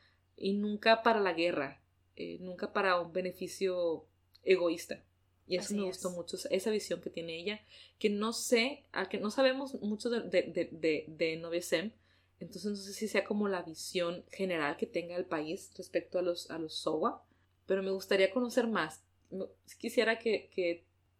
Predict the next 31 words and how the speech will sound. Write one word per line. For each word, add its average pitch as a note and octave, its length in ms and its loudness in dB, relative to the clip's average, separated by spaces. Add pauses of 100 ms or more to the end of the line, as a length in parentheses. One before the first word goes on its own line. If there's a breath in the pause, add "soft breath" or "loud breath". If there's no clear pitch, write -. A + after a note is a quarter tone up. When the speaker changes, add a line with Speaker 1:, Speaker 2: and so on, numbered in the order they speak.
Speaker 1:
tuviéramos F#3 480 0
un F#3 160 -6
otro F3+ 260 -4
libro E3+ 480 2
o - 280 0
una D#3+ 180 -2
historia E3+ 420 -2
corta E3 380 0
sobre D3 460 -4 (500 soft breath)
los F3 180 0
Sowa F3 520 4
en F3 160 -6
Novia D#3+ 260 -4
Sem. - 200 -10 (360)
Speaker 2:
Buena G#3+ 240 -6
idea. G3 340 -6 (140)
Estaría F#3+ 360 -8
padre G3 220 2
también F#3+ 260 -10
que F#3+ 100 -6
se G3 60 -10
estuviera F#3 280 -4
expandiendo F#3 440 -4
el F3+ 80 -2
universo, F3 460 -6
que F3+ 80 -8
llegáramos F3 320 -2
a A#3 40 -4
conocernos G3 500 -2
sobre E3+ 300 -2
él, E3 80 -10